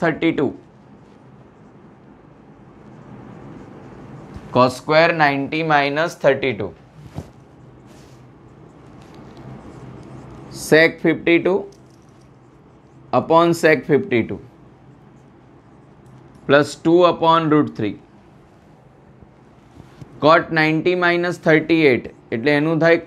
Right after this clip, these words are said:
cot fifty-two into tan fifty-two into root three minus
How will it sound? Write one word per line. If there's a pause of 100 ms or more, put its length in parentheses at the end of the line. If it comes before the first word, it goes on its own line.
cot (100)
fifty-two (1200)
into (160)
tan
fifty-two (1300)
into (100)
root
three (1800)
minus